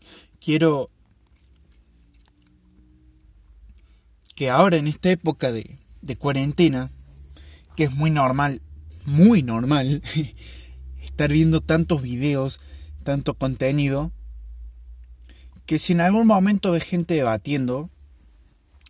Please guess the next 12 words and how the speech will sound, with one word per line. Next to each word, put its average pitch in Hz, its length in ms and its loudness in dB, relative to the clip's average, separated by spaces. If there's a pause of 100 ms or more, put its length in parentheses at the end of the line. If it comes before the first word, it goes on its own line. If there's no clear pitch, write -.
(480)
te 151 100 0
pongan 214 420 4
el 143 80 2
zapato 143 480 0
de 131 60 0
los 113 200 -4
dos. 123 460 -4 (3000)
Y 156 100 0
no 185 180 4
veas 202 220 4
tanto 180 580 4
a 123 360 0